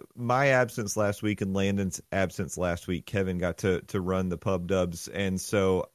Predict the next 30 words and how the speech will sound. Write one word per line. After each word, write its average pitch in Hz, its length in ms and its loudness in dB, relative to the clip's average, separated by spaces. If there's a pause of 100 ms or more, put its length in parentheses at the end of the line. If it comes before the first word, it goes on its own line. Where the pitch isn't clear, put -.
I 98 80 -2
had 101 200 0
to 85 60 -12
trust - 360 -4
him 90 180 0
that 87 120 -4
he 101 100 -2
was 85 140 -6
gonna 90 220 -2
do 90 220 0
it 85 120 0
honorably, 90 680 -2 (240)
and 190 100 2
I 185 60 4
believe 127 260 2
that 95 120 0
he 90 80 0
did. 90 300 0 (460)
Just 135 220 2
as 123 140 2
a, 104 120 4 (180)
a 101 220 2 (200)
recap, 110 520 2
week 110 240 -2
fourteen, 107 640 0 (180)
we 156 120 4
did 151 180 2
not 147 240 2
do 139 180 4
well. 90 400 2